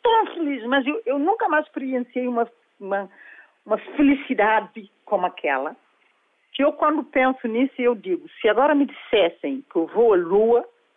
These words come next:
eu não sentiria tão feliz como eu senti, eh, naquela altura. Porque eu, eu, eu que nasci e cresci numa aldeia onde havia pessoas que nasciam, cresciam e viviam naquela aldeia até morrer e nunca iam à cidade.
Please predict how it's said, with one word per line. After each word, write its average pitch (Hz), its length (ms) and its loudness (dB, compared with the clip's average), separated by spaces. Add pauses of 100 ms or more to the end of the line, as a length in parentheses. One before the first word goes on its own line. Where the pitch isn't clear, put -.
(320)
eu 277 100 -2
não 277 240 2
sentiria 220 400 -2
tão 226 280 -4
feliz 208 400 -6 (400)
como 190 220 0
eu 190 120 2
senti, 180 580 -2 (520)
eh, 170 100 4
naquela 180 400 2
altura. 147 500 -2 (120)
Porque - 340 -6 (400)
eu, 175 320 0
eu, 185 100 -4 (120)
eu 185 140 4
que 185 100 -6
nasci 202 260 0
e 247 40 -4
cresci 202 340 -4
numa 180 180 2
aldeia 180 360 4
onde 208 160 0
havia 190 260 -2
pessoas 202 320 -2
que 185 100 -12
nasciam, 175 720 -6 (560)
cresciam 190 560 -2
e 233 60 2
viviam 208 320 0
naquela 180 340 2
aldeia 156 360 2
até 214 240 0
morrer 208 360 4
e 202 40 -6
nunca 202 260 -4
iam 208 240 -2
à 202 80 -4
cidade. 190 320 -4